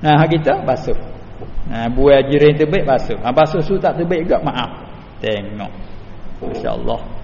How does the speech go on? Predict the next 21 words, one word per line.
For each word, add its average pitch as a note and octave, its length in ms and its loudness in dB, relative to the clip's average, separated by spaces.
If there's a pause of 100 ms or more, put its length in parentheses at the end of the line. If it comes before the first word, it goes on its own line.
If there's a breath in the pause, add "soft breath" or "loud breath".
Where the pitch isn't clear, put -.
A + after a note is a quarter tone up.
(600)
Ha, G#2+ 120 -2 (440)
tak F3+ 160 6
ada F#3 160 4
air G3 80 4
semaya G#3+ 400 6
boleh F3+ 240 6
temu. D#3+ 340 4 (220)
Ha, C3+ 240 4
orang E3 240 6
dulu A3 240 2
tak F#3+ 240 2
ada G#3 80 8 (160)
air, D#4 160 4
ambil A#3 240 8
wuduk G3+ 160 6
tak E3+ 160 4
boleh, E3+ 160 4
tak B2 160 4
maya, G#3 320 4
klik G3+ 160 0
maya. F3+ 340 2